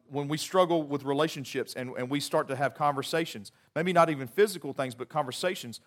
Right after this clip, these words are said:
with other people that are outside our marriage or something like that, then we, we say, "No, we, we, we gotta move away from that." And then we move back towards our marriage. But when, when marriage starts to get rocky again, what's the very first place that we go back to?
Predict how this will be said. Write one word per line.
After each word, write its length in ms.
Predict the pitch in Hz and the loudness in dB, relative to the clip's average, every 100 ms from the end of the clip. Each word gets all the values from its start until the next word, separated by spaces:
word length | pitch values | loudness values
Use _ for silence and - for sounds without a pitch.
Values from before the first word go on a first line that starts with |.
| _ - | _ -10
with 140 | 131 | 0
other 180 | 151 160 | 2 2
people 300 | 180 175 135 | 0 -4 -4
that 100 | 123 | -2
are 100 | 127 | 2
outside 600 | 143 131 - 151 151 147 - _ | 2 0 2 4 6 4 -4 _
our 100 | 120 | -6
marriage 420 | 123 143 180 175 151 | 0 2 2 2 -2
or 60 | |
something 320 | 131 170 156 | -6 -6 -4
like 160 | 143 131 | -4 -2
that, 280 | 196 147 - | -2 -2 -6
then 220 | 135 147 - _ _ _ _ | -8 -8 -10 _ _ _ _
we, 180 | 135 151 | -4 -4
we 160 | 151 147 | -2 -2
say, 180 | 170 | -2
"No, 140 | 151 160 | 0 0
we, 220 | 143 143 | 0 -4
we, 140 | 147 143 | -4 -4
we 160 | 151 | 0
gotta 160 | 147 151 | 2 2
move 160 | 156 143 | 0 2
away 200 | 156 190 | 2 2
from 160 | 151 | 2
that." 200 | 139 113 _ _ - | -2 -2 _ _ -6
And 140 | 151 | -2
then 180 | 160 160 | -2 0
we 120 | 156 | 0
move 140 | 156 147 | 0 4
back 180 | 160 | 2
towards 180 | 190 170 | 2 0
our 80 | 151 | 2
marriage. 320 | 156 175 127 | 2 0 -2
But 80 | 120 | -4
when, 240 | 143 139 - _ - | -4 -4 -8 _ -8
when 180 | 135 135 | -4 0
marriage 380 | 165 190 151 | 4 4 2
starts 280 | - 165 104 | 0 -2 -2
to 60 | 135 | -4
get 160 | 139 | 0
rocky 360 | 143 190 226 151 | 6 4 4 -2
again, 320 | 123 127 123 - _ | -2 -4 -6 -8 _
what's 180 | 165 180 | -4 -2
the 120 | 151 | 0
very 240 | 139 156 | 2 2
first 280 | 139 160 - | 2 -2 0
place 180 | 156 139 | -2 -2
that 80 | 131 | -2
we 100 | 131 | -2
go 100 | 127 | 0
back 180 | 160 127 | 0 0
to? 120 | 123 | -8